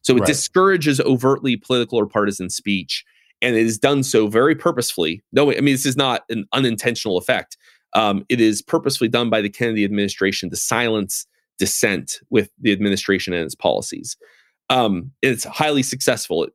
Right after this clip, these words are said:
Speaker 1: it turns the radio right of the early sixties into a shell of its former stu-, self.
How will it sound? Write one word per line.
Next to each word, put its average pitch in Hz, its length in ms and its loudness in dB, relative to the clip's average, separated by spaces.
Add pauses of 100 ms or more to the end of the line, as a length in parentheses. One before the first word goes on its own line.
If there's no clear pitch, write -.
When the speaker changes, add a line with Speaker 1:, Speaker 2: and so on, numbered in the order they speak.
Speaker 1:
it 113 200 -2 (200)
turns 127 520 2
the 113 220 2
radio 120 340 2
right 113 360 2
of 104 80 -10
the 117 80 0
early 117 240 2
sixties 107 480 -2
into 101 220 -2
a - 20 -2
shell 120 280 2
of 113 60 0
its 104 120 -6
former 107 260 0
stu-, 104 360 0
self. 107 440 0